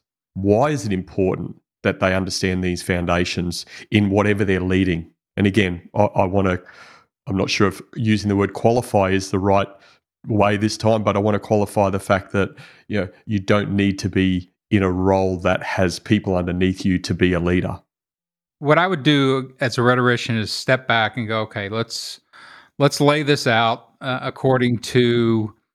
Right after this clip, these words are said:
Speaker 2: some of the terminologies and the, uh, techniques and structures that will make it rhetorical." So say you're a, a boss or a manager or employee, it doesn't really matter.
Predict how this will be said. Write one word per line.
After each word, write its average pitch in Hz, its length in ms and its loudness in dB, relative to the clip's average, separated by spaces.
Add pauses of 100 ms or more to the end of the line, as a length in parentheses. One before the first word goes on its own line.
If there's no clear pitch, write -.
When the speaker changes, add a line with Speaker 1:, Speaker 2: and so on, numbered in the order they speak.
(140)
Speaker 2:
some 147 240 2
of 135 60 0
the 127 60 2
terminologies 127 1080 0
and 120 320 -2
the, 113 240 2
uh, 107 220 0 (320)
techniques 131 640 0
and 104 460 0
structures 113 540 0
that 120 120 2
will 110 120 -4
make 107 200 0
it 107 200 -4 (100)
rhetorical." 107 720 -2 (440)
So 123 480 0 (260)
say 175 260 2
you're 143 300 2
a, 110 160 -8 (120)
a 139 80 -6
boss 107 460 0
or 110 520 -2 (100)
a 123 220 -12 (220)
manager 120 800 2
or 101 440 -4 (380)
employee, 127 500 0
it 123 80 -2
doesn't 131 280 2
really 113 260 2
matter. 107 460 0